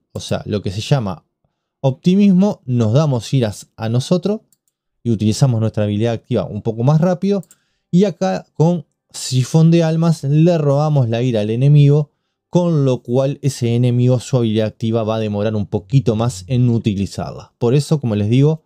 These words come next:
este talento se enfoca principalmente en eso, en tratar de utilizar nuestras habilidades más rápido y las del enemigo que se vean,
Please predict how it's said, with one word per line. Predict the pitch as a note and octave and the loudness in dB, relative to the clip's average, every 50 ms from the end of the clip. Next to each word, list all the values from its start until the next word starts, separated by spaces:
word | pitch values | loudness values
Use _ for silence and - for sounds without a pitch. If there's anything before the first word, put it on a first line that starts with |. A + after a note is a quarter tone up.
| _ _ _ _ _ _ - | _ _ _ _ _ _ -4
este | C3+ C#3+ C3+ - A2 G#2 | -2 -2 0 0 -2 -2
talento | G#2+ G#2+ C3+ D3 D#3 D3 A#2+ | 0 0 2 2 2 0 -2
se | - - | -2 -4
enfoca | G#2 G2+ - C#3 B2+ - A2 | -6 -2 -2 -4 -2 -2 -6
principalmente | - G2+ G#2 F2+ - A2 - G#2+ G#2 G#2+ G#2+ G2+ - C3 | -6 -4 -6 -6 -6 -4 -4 -4 -2 -2 -4 0 2 2
en | D3+ | 4
eso, | F3 F3 D#3 - - D#3+ D#3 _ _ _ _ _ _ _ _ _ - | 4 2 2 0 -2 -4 -4 _ _ _ _ _ _ _ _ _ -2
en | C3+ C#3 D3+ D#3 C#3+ _ | 2 4 4 2 2 _
tratar | - - A2 G#2+ - - C#3 C3 | -4 -4 -4 -2 -2 -2 -2 -2
de | A#2 A#2 | -2 -4
utilizar | A2 G#2+ G#2+ G#2 G2 - B2 G#2+ F#2 | -4 -2 -2 -4 -2 -2 -4 -4 -2
nuestras | G2+ A2+ A2 - A2 G#2 F#2+ G#2+ _ - | -4 -6 -4 -4 -6 -6 -6 -8 _ -8
habilidades | - A#2+ A#2+ A#2+ A#2 A2 A2 A#2 B2 C3 C3 A#2 G#2 F#2+ | -4 -2 0 0 0 0 0 0 0 0 0 -2 -4 -4
más | G2+ A2 B2 B2 A2+ G#2 | -4 -2 -2 -2 -2 -2
rápido | - B2 D3+ D#3+ D#3 D3 - E3 F3 F3 F3+ E3+ - | -2 0 0 0 0 -2 -2 -2 0 0 -2 -2 -2
y | C#3 B2 | 0 0
las | A#2+ A2+ A2 | 2 2 0
del | A2 G#2+ G#2+ | 0 -2 -2
enemigo | A2 A2 A2+ A#2+ B2 B2+ C3 C3 C3+ C#3+ C#3+ _ _ _ _ _ _ _ _ - | -2 -2 -2 0 2 2 4 4 4 4 2 _ _ _ _ _ _ _ _ -6
que | A#2 A2+ | -4 -4
se | - - - A2 | -4 -2 -2 0
vean, | A2 A2+ A#2 B2 B2+ B2+ B2+ | 2 2 2 2 0 -2 -4